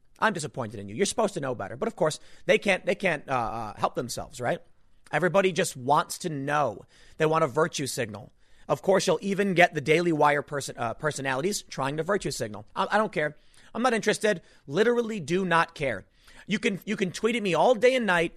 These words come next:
You can smack talk me all day and night. Post as many videos to Reddit. I don't care. Facts are facts. The truth is the truth. And the truth is, we haven't had the full picture on this from the get-go. And anybody who thought they knew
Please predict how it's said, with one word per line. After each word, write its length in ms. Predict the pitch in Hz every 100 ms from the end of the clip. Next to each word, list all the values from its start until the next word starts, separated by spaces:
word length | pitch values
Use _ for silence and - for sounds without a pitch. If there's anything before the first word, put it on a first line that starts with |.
| -
You 100 | 151
can 140 | 151 117
smack 360 | - 175 196
talk 220 | 185 175
me 80 | 160
all 140 | 151 165
day 160 | 175
and 80 | 170
night. 200 | 151 143
Post 160 | 147 135
as 100 | 113
many 200 | 156 196
videos 240 | 185 190
to 60 | 160
Reddit. 160 | 160 -
I 120 | 170
don't 380 | 185 165 180 -
care. 240 | 165 151
Facts 480 | - - 196 190 -
are 80 | 190
facts. 420 | 180 170 151 -
The 80 | 147
truth 280 | - 170 156
is 80 | 143
the 60 |
truth. 360 | - 131 110 - _ _ _
And 100 | -
the 40 |
truth 260 | - 240 -
is, 300 | 208 196 - - - -
we 200 | 143 214
haven't 320 | 196 226 -
had 180 | 165 170
the 80 | 160
full 200 | 175 170
picture 340 | 180 - 151
on 100 | 131
this 200 | 127 - -
from 240 | 175 165
the 80 | 160
get-go. 420 | 165 165 135 101 - _ _ _ _ -
And 80 | 131
anybody 260 | 180 220
who 60 | 220
thought 300 | - 190 -
they 120 | 190
knew 240 | 147 135